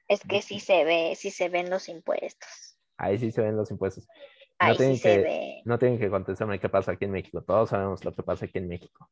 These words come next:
Speaker 1: Sí, no manches. A mí no me dolería que me descontaran de mi I S R y todas las mamadas que me descuentan.
Speaker 2: Ujú.
Speaker 1: <laughs> Sí
Speaker 2: Sí te
Speaker 1: se
Speaker 2: dan
Speaker 1: viera,
Speaker 2: eso.
Speaker 1: pero no manches, no.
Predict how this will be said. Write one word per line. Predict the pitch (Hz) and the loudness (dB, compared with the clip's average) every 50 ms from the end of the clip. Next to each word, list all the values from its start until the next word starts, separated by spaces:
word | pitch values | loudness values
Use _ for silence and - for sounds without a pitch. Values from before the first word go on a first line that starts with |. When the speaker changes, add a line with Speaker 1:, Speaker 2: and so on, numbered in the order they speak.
| _ _ _ _ _ _ _ _ _ _ _ _ _ _ _ _ _ _ _ _ _ | _ _ _ _ _ _ _ _ _ _ _ _ _ _ _ _ _ _ _ _ _
Speaker 1:
Sí, | _ - - - - 123 73 78 90 90 101 - | _ -18 -10 -6 -6 -6 -6 -6 -8 -10 -10 -10
no | 185 - - | -10 -10 -12
manches. | - - - - - - - - - - _ - - - - - - - _ _ - | -12 -12 -10 -10 -10 -10 -12 -14 -16 -16 _ -14 -14 -14 -14 -16 -18 -20 _ _ 2
A | 202 214 | 4 4
mí | 233 269 294 | 4 6 6
no | 320 320 | 6 8
me | 320 285 240 | 8 8 10
dolería | 196 180 175 170 - - 160 175 202 208 208 220 220 - - - _ - | 10 10 8 8 4 2 0 0 2 4 4 4 2 0 -4 -10 _ -4
que | - 175 | -4 -4
me | 170 160 147 | -2 -2 -4
descontaran | 151 139 - - 170 170 - 170 175 180 185 190 185 175 - - _ | -6 -6 -4 -4 -6 -6 -4 -4 -4 -2 -2 -4 -6 -8 -12 -14 _
de | - 185 175 165 | -8 -4 -4 -4
mi | 165 165 160 151 156 170 170 170 - - | -4 -4 -6 -6 -4 -2 -2 -2 -4 -4
I | 185 185 180 180 | -6 -4 -2 -2
S | 180 185 - 170 | -2 -2 -4 -4
R | 165 - - - 156 170 175 170 - - - | -4 -2 -2 -2 -4 -2 -2 0 0 0 -2
y | - - - - - | -4 -10 -6 0 4
todas | 170 175 170 156 156 147 | 4 6 6 6 4 4
las | 135 135 - - - _ _ _ _ - | 2 0 -2 -4 -8 _ _ _ _ -10
mamadas | 180 190 170 165 170 165 - - 202 - - | -4 -4 -2 -2 0 0 0 0 -2 -4 -6
que | - 165 160 | -8 -6 -4
me | 160 - | -4 -4
descuentan. | - - - - - 175 180 - 233 262 339 339 - - - - | -4 -4 -6 -6 -6 -6 -6 -8 -12 -12 -12 -12 -12 -6 0 2
Speaker 2:
Ujú. | 294 - - 247 - 233 226 - - | 2 4 4 4 4 4 4 4 2
Speaker 1:
<laughs> | - - - _ _ _ _ _ _ - - _ - - - - - - - - - - - - _ _ _ | 0 -2 -4 _ _ _ _ _ _ -20 -20 _ -18 -16 -16 -16 -18 -20 -20 -20 -20 -20 -20 -20 _ _ _
Sí | - - 233 135 | -4 2 4 4
Speaker 2:
Sí | 127 - | 6 8
te | - | 8
Speaker 1:
se | - | 8
Speaker 2:
dan | 117 117 120 | 8 8 8
Speaker 1:
viera, | - 139 - 175 - | 8 8 8 6 4
Speaker 2:
eso. | - - | 4 2
Speaker 1:
pero | - 143 131 131 120 - | -2 -2 -2 -2 -4 -8
no | 190 208 214 | -10 -10 -10
manches, | 233 233 233 233 240 - - 226 185 170 160 165 - _ _ _ | -6 -4 -2 -2 -2 -2 0 0 0 0 0 -2 -6 _ _ _
no. | - 185 185 190 196 | -10 -6 -4 -4 -4